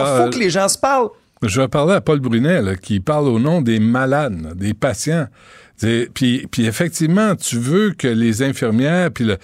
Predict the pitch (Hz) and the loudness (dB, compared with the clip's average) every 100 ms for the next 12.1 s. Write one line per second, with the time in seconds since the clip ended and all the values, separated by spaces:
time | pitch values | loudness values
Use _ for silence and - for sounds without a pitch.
0 | - - - 123 - 156 175 123 - 113 | -12 -20 -6 -4 0 0 2 0 -2 -4
1 | 98 170 - 110 98 107 110 98 90 190 | -2 -2 0 -2 0 0 -2 -4 -4 -4
2 | 240 _ _ _ _ _ _ _ _ _ | -4 _ _ _ _ _ _ _ _ _
3 | _ _ - 95 87 90 - 127 113 110 | _ _ -8 -4 -2 -2 -2 -2 0 -2
4 | 110 - 107 123 143 147 131 - 104 104 | -4 -2 0 2 2 0 -4 -8 -4 -2
5 | 98 120 139 196 220 - 120 107 127 110 | 0 0 0 0 -4 -4 -2 -2 -4 -2
6 | 165 202 214 190 170 104 104 101 98 95 | 0 0 0 -2 -4 -2 0 0 0 -2
7 | - 113 123 196 202 - 123 110 110 110 | -2 0 2 2 0 -2 -2 0 0 0
8 | 117 117 123 120 123 113 123 143 123 117 | -2 -2 -2 -2 -4 -4 -2 0 0 -2
9 | 139 139 123 - - - - - 104 110 | -2 -2 -4 -10 -20 -20 -12 -4 0 2
10 | 113 107 117 202 247 190 110 107 113 120 | 2 0 0 -2 -2 -2 0 2 2 2
11 | 151 214 233 156 - 131 101 - 160 190 | 0 0 -2 -4 -4 -4 -2 -2 0 0
12 | 160 | -2